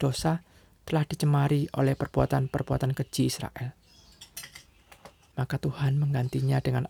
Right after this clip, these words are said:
api penghakiman atas dosa yang mereka telah perbuat. Keadilan Al-, keadilan Allah adalah benteng yang kuat bagi kehidupan umatnya. Sebab itu, janganlah kita menganggap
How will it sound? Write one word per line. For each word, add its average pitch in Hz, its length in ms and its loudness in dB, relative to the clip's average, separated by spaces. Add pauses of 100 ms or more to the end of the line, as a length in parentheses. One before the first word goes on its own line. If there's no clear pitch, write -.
api 139 400 -2
penghakiman 139 640 0
atas - 240 -6
dosa 139 400 0
yang 127 240 0
mereka 131 320 -4
telah 127 160 -2
perbuat. 127 480 -8 (1800)
Keadilan 139 480 -4
Al-, 139 400 -2 (160)
keadilan 139 560 2
Allah 147 480 2
adalah 139 400 0
benteng 139 480 2
yang 139 240 2
kuat 151 400 -2
bagi 143 240 0
kehidupan 135 640 0
umatnya. 123 480 -6 (1500)
Sebab - 320 -6
itu, 175 400 0 (480)
janganlah 131 240 2
kita 139 240 -4
menganggap 131 400 0